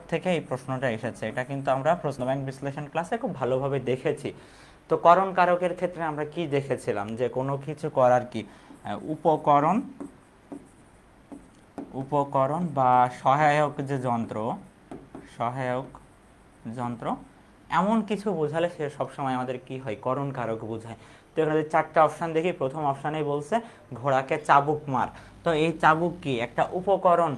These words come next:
ঘোড়াকে মারার একটা উপকরণ। তো আমাদের প্রথমটাই কিন্তু আমরা উত্তর পেয়ে যাচ্ছি, যে করণ কারক কোনটা,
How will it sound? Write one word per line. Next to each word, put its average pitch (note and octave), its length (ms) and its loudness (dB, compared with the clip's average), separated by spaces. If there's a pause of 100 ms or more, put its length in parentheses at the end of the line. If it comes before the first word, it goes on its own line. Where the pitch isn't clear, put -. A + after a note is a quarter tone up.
(640)
ঘোড়াকে D#3 380 6
মারার D#3 300 4
একটা D3+ 220 -2
উপকরণ। B2 520 -2
তো C#3+ 140 -4
আমাদের D3+ 320 -2 (100)
প্রথমটাই E3 420 0
কিন্তু D#3 200 -4
আমরা D3 120 -4
উত্তর C3+ 280 -6
পেয়ে C3+ 240 -2
যাচ্ছি, B2 280 -2
যে A2+ 100 -6
করণ C#3 300 -4
কারক D3+ 240 -2
কোনটা, D#3+ 280 -4